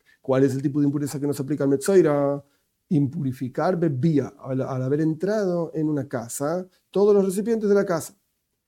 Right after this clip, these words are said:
Similar a como aprendemos en el Zav. Por eso Ra-, Robe trajo esto.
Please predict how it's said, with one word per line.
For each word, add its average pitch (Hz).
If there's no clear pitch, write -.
Similar 185
a 151
como 151
aprendemos 170
en 156
el 147
Zav. 143
Por 117
eso 170
Ra-, 156
Robe 160
trajo 143
esto. -